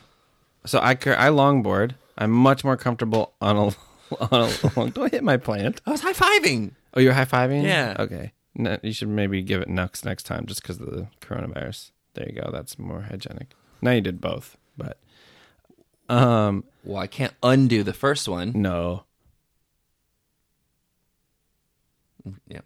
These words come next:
Speaker 1: Mm-mm.
Speaker 2: Mm, all right.
Speaker 1: Um, I longboard, and I have built a few longboards,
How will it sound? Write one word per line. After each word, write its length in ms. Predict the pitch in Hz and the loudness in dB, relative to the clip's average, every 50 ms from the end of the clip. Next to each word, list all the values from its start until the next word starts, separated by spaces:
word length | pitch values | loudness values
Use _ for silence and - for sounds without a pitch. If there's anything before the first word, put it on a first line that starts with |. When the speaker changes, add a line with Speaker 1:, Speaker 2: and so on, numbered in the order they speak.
| _ _ _ _ _ _ _ _ _ _ _ - - - | _ _ _ _ _ _ _ _ _ _ _ -14 -6 -2
Speaker 1:
Mm-mm. 460 | 98 101 98 69 92 101 98 98 - _ _ - _ - | -2 0 0 0 -2 -2 -4 -6 -8 _ _ -20 _ -14
Speaker 2:
Mm, 240 | 101 95 95 95 | -12 -12 -12 -12
all 60 | 95 101 | -14 -14
right. 240 | 107 110 110 117 - _ _ - 107 110 107 107 107 107 | -14 -14 -14 -16 -18 _ _ -2 0 2 2 2 2 2
Speaker 1:
Um, 180 | 104 104 - - _ _ _ _ _ _ _ _ _ - | 0 0 -2 -6 _ _ _ _ _ _ _ _ _ -6
I 80 | - 120 | -4 -2
longboard, 680 | 113 110 107 107 110 110 92 - - - 85 104 - _ _ _ _ _ _ _ _ _ _ _ _ _ _ _ _ _ _ _ _ _ _ _ _ - | 0 0 0 0 0 -2 -4 -4 -6 -8 -8 -10 -12 _ _ _ _ _ _ _ _ _ _ _ _ _ _ _ _ _ _ _ _ _ _ _ _ -8
and 100 | - 107 | -4 -2
I 40 | 98 | -2
have 200 | 98 92 101 123 | -2 -4 -4 -2
built 340 | 110 104 101 - - - - _ _ _ - | 0 2 2 0 -2 -8 -20 _ _ _ -14
a 80 | - | -12
few 220 | - - 107 101 98 | -8 -6 -4 -4 -4
longboards, 720 | 101 101 95 95 98 98 - - - - 139 - - | -4 -4 -6 -6 -6 -6 -8 -8 -8 -10 -10 -14 -18